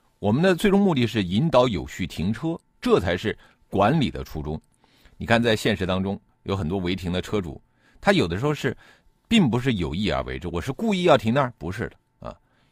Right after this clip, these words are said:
不知情，或者说临时有急事儿，不得已而为之，这种原因非常常见。此前呢，有地方曾经发生过民警摔抱孩妇女的事件，起因是什么？就是交警在给违停车辆贴条的时候呢，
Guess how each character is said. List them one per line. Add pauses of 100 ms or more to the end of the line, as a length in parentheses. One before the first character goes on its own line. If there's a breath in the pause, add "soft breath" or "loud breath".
(180)
不
知
情， (280)
或
者
说
临
时
有
急
事
儿， (300 soft breath)
不
得
已
而
为
之，
这
种
原
因
非
常
常
见。 (1040 soft breath)
此
前
呢，
有
地
方
曾
经
发
生
过
民
警
摔 (140)
抱
孩
妇
女
的
事
件， (160)
起
因
是
什
么？
就
是 (120)
交
警 (300)
在
给
违
停
车
辆
贴
条
的
时
候
呢，